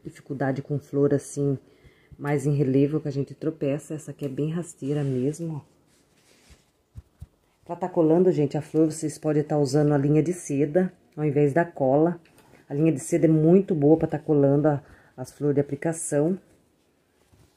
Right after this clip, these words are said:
Ó, gente, desse jeito que ficou, ó, as pétalas. Eu usei o barbante seis, tá, gente? Vocês podem tá usando a quatro, a, a oito.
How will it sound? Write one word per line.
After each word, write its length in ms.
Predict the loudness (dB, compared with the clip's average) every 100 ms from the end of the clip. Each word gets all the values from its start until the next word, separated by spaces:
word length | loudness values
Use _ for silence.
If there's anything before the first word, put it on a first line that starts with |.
| -16
Ó, 100 | -16
gente, 400 | -14 -16 -18 -16 -14
desse 300 | -14 -14 -12
jeito 400 | -8 -8 -8 -18
que 80 |
ficou, 480 | -20 -20 -18 -12 -10
ó, 60 | -12 _ _ _
as 140 | _
pétalas. 520 | -18 -18 -18 -18 -18 _ _ _ _ _ _ _ _ _ _ _ _ _ -8
Eu 80 |
usei 240 | -4 0 2
o 60 |
barbante 480 | 4 4 4 2 -2
seis, 840 | -10 -4 0 0 0 -4 -12 -14 _ _ _ _ -18
tá, 160 | -14
gente? 440 | -12 -12 -12 -16 _ _ _
Vocês 180 | -18
podem 240 | -8 -4 -2
tá 120 | 0
usando 280 | 2 2 2
a 60 |
quatro, 520 | -2 -2 -2 -2 -2 -2
a, 220 | -2 -4 _ -20 _ -4
a 120 | 0
oito. 580 | 4 6 4 0 -10